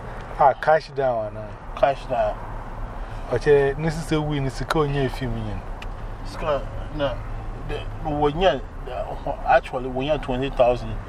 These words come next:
Speaker 2: but Congolese from four thousand, uh, to go, go fund, fund me, uh,
Speaker 1: Go fund,
Speaker 2: go fund, when you twenty-seven hundred.
Speaker 1: Uh-huh.
Speaker 2: Now, more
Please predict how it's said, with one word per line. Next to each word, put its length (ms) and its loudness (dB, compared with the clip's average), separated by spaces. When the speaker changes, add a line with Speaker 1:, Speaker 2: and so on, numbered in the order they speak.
Speaker 2:
but 160 8
Congolese 480 -4
from 280 -4
four 220 2
thousand, 540 4
uh, 380 6
to 80 -2
go, 280 4
go 240 6
fund, 380 4
fund 260 6
me, 100 0
uh, 460 6
Speaker 1:
Go 160 8
fund, 320 2
Speaker 2:
go 160 8
fund, 320 4
when 140 6
you 120 10
twenty-seven 580 2
hundred. 440 4
Speaker 1:
Uh-huh. 1080 2
Speaker 2:
Now, 1080 2
more 120 10